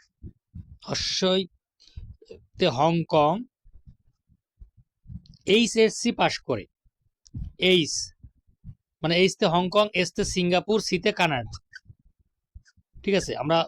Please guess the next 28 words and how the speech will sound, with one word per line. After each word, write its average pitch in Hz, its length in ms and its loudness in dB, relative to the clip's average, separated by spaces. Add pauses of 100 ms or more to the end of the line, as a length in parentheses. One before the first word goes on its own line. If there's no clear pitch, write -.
already 165 260 0
পেরে 175 140 2
গেলাম। 180 200 0
দেখেন, 190 320 -4 (580)
এইচএসসি 190 460 -2
তে 190 100 -2
হংকং, 180 440 0
সিঙ্গাপুর, 175 520 0
কানাডা, 170 460 -2 (580)
এগুলো 175 240 2
হচ্ছে 185 200 0
আমাদের, 185 320 0 (520)
আহ, 143 460 0
ডলার। 165 300 4
আরও 190 240 2
রয়েছে, 208 420 0 (420)
সেগুলো 180 280 2
দেখেন। 165 280 0 (1900)
তারপর 185 320 2
হচ্ছে 196 260 0
বিবিএ 202 420 0
পড়তে 220 280 -2
কোথায় 214 220 0
গেল? 240 140 -2
বিবিএ 196 360 -2
পড়তে 220 260 -2
অস্ট্রেলিয়া 185 460 2
গেল। 120 140 -4